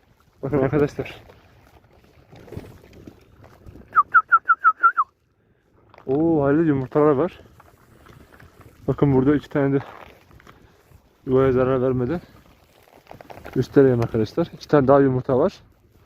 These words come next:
Bunlar acaba yabancı bir kuşun yumurtası mı? Bazen yabancı kuşlar da yuvalara yumurta bırakıyor arkadaşlar. İstilacı kuşlar.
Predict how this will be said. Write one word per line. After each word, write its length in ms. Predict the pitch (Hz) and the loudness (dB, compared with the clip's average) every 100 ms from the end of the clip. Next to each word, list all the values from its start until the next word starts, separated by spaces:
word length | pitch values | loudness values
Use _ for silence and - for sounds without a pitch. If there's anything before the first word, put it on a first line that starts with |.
| _ _ _ _ _ - | _ _ _ _ _ -4
Bunlar 240 | 139 143 135 | 0 2 2
acaba 380 | 131 131 151 - 143 | 2 2 2 -2 -2
yabancı 400 | 135 131 135 151 | 2 2 0 -4
bir 60 | |
kuşun 260 | - - 139 | -8 -6 -2
yumurtası 420 | 120 113 120 127 | -2 -2 -4 -2
mı? 160 | 160 196 - _ - - - - - - - - - - | -4 -4 -12 _ -20 -20 -20 -20 -20 -20 -20 -20 -20 2
Bazen 420 | 135 131 139 131 - | 4 4 2 -2 -4
yabancı 340 | 131 123 135 131 | 0 2 0 -2
kuşlar 380 | 127 - 151 | -4 0 2
da 120 | 175 185 | 2 2
yuvalara 420 | 139 135 131 139 | 4 4 2 0
yumurta 320 | 131 131 156 | -2 -2 0
bırakıyor 380 | 127 117 117 113 | 0 0 -2 -2
arkadaşlar. 480 | 120 113 - 185 - _ _ _ _ _ _ _ _ _ | -2 -4 -4 -8 -8 _ _ _ _ _ _ _ _ _
İstilacı 460 | 117 - 123 117 123 | -6 2 4 4 -2
kuşlar. 440 | 117 - 180 | -4 -2 -4